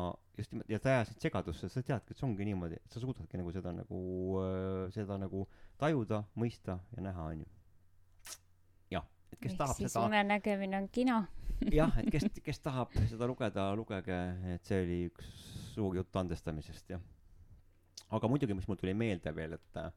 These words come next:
Speaker 1: et Marek Kaie siin postitas mingil hetkel ühe postituse, et kust oli teemaks Õ-täht. Ja me oleme sellest rääkinud ka ühes podcastis juba varasemalt, on ju. Et ma ikkagi pean seda päris selliseks nagu, et vaata, kui sa näed midagi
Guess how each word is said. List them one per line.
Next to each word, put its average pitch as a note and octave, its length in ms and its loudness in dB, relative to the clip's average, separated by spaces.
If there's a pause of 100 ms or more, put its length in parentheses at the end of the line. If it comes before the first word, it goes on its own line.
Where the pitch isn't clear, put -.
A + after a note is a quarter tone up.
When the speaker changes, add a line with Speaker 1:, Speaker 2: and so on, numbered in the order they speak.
(500)
Speaker 1:
et - 300 -6
Marek G2+ 400 -4
Kaie G2+ 420 -2
siin E2 380 -8
postitas - 560 -10
mingil F#2 260 -6
hetkel D#2+ 320 -6
ühe D2+ 140 -4
postituse, F2+ 640 -6 (220)
et E2+ 180 -10
kust - 240 -12 (220)
oli F2 420 -4
teemaks G#2 480 -6
Õ-täht. G2+ 680 0 (400)
Ja G2+ 100 -8
me G#2+ 80 -4
oleme G2+ 160 -4
sellest F#2 240 -8
rääkinud A#2+ 400 -6
ka E3+ 160 0
ühes G#2 240 -2
podcastis G2 500 -8
juba F#2 160 -4
varasemalt, G#2 600 -6
on E2+ 220 -8
ju. - 20 -16 (380)
Et - 120 -10
ma A#2 80 0
ikkagi G#2 320 -6
pean F#2+ 340 0
seda G#2 280 -2
päris F#2 340 -4
selliseks F2+ 480 -6
nagu, F#2 220 -6 (240)
et - 180 -14
vaata, A#2 220 -4
kui F#2+ 220 0 (160)
sa - 180 -4
näed B2 340 2
midagi A2 460 -2